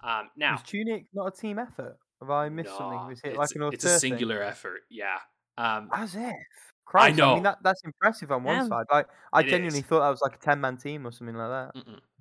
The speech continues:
Speaker 1: I think there was
Speaker 2: Okay.
Speaker 1: others who came
Speaker 2: Sorry.
Speaker 1: in to help maybe with some porting things or something, but it's a singular endeavor. Um,
Speaker 2: As
Speaker 1: from
Speaker 2: you were, sorry.
Speaker 1: Yeah.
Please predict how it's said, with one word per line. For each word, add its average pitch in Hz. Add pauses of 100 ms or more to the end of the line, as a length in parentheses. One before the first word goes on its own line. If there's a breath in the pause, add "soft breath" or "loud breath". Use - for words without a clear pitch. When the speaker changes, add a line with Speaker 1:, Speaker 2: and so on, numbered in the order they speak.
(500)
Speaker 1:
I 147
think 180
there 202
was 190
Speaker 2:
Okay. 143
Speaker 1:
others 151
who 147
came -
Speaker 2:
Sorry. 123
Speaker 1:
in 123
to 123
help 120
maybe 117
with 117
some 113
porting 131
things 143
or 139
something, 143
but 107
it's 104
a 120
singular 110
endeavor. 95 (720)
Um, 113 (320)
Speaker 2:
As 180
Speaker 1:
from 147
Speaker 2:
you 131
were, 117 (140)
sorry. 113 (320)
Speaker 1:
Yeah. 104